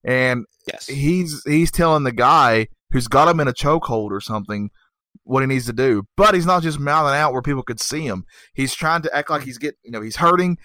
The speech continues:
Speaker 1: and he's, and he's like, he's trying to cover his face because he's hurting so much and there's so much pain. And while he's doing that, he's telling this guy what the next thing should be, what the next move should be.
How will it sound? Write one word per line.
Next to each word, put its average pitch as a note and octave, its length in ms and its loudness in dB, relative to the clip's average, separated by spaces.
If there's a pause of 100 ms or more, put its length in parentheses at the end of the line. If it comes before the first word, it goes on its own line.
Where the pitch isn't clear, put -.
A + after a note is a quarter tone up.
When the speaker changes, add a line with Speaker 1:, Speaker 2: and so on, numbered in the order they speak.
(260)
Speaker 1:
and A#2 60 -8
he's, B2 200 -8 (100)
and A#2+ 100 -12
he's A#2 160 -12
like, B2 160 -2
he's B2 100 -12
trying D3+ 160 0
to B2+ 40 -8
cover D3 280 0
his B2+ 120 -2
face F3 560 0 (220)
because B2+ 280 0
he's A#2+ 120 -4
hurting E3 260 0
so E3+ 220 0
much F3 320 2
and C3+ 80 -6
there's A#2 100 -6
so C#3+ 100 0
much C3 180 -4
pain. D#3+ 360 4 (220)
And C3 100 -2
while D#3+ 160 4
he's D3 120 2
doing F#3 280 2
that, C#3 260 0 (360)
he's F3 180 -2
telling F3 280 4
this D3+ 140 -2
guy E3 240 4
what C#3+ 160 0
the D3 80 -2
next C3+ 220 -4
thing F#3+ 200 -2
should A#2 200 -8
be, F#2+ 160 -2
what A#2+ 180 0
the C3 80 -2
next C3+ 220 -4
move F#3 240 -4
should - 140 -12
be. D#2+ 240 -8